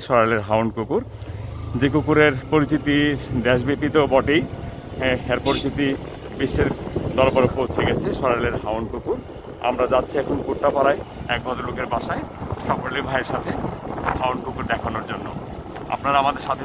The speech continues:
থাকুন, দেখুন আমরা কিভাবে হাউন্ড কুকুরের কাছে গিয়ে তার যে প-, পরিচিতি বা তার যে রং রূপ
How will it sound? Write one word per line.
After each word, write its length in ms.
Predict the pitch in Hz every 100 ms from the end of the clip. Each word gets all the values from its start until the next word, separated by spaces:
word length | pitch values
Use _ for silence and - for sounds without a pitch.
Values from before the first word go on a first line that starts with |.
| -
থাকুন, 220 | - - - - - -
দেখুন 240 | 127 160 143 131
আমরা 160 | 123 120
কিভাবে 300 | 135 131 131 123
হাউন্ড 200 | 127 135 131
কুকুরের 380 | 131 131 127 127 - - - - - - - - -
কাছে 240 | 131 120 127 120
গিয়ে 180 | 123 123 120 - - - - -
তার 240 | 117 113 107 - 110
যে 80 | 113 -
প-, 160 | 120 117 -
পরিচিতি 420 | 123 123 131 120 147 123
বা 80 | 113
তার 140 | 113 110 104
যে 100 | 117 113 - - - - - 117
রং 160 | 123 123 117
রূপ 160 | 120